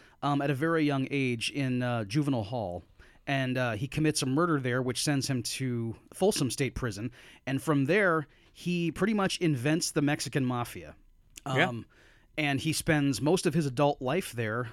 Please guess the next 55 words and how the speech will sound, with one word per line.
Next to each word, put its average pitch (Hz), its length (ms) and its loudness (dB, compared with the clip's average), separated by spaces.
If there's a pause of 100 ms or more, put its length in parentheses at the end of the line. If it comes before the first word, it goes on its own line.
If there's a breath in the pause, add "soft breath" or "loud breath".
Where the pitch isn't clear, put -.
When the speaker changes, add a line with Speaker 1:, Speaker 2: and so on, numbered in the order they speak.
(100)
Speaker 1:
until 139 440 -2
he 139 240 -4
gets 131 320 -4
out 156 220 2
and 135 120 -4
tries 131 220 -4
to 139 80 -8
try 131 260 -2
to, 117 100 -6 (280)
try 156 140 0
to 139 100 2
assimilate 143 480 0
back 175 200 0
into 151 140 0
society 131 480 -2
while 123 180 -2
still 165 240 2
remaining 139 380 0
a 117 60 -6
criminal 131 560 -2
and 113 320 -6 (320 soft breath)
a 110 80 -2
leader 139 260 0
of 113 100 -4
this 107 140 -6
gang. 117 340 -8
Speaker 2:
Mm-hmm. 110 280 -2 (560 soft breath)
Speaker 1:
And 180 440 4 (280 loud breath)
that 185 180 6
is 170 140 4
what 180 120 6
we 170 60 4
will 156 140 4
get 151 140 4
into. 175 320 4
That 147 100 4
is 127 80 0
what 151 100 2
we'll 151 100 0
break 131 240 0
down, 147 220 2
because 135 220 0
it's 123 60 -2
a 139 40 2
lot 185 160 6
more 175 140 2
complex 147 520 0
than 135 100 2
the 120 80 0
synopsis 117 400 -2
I 113 60 -2
just 101 220 -8
gave. - 320 -16
Speaker 2:
Yeah, 120 200 2
definitely. 104 640 -2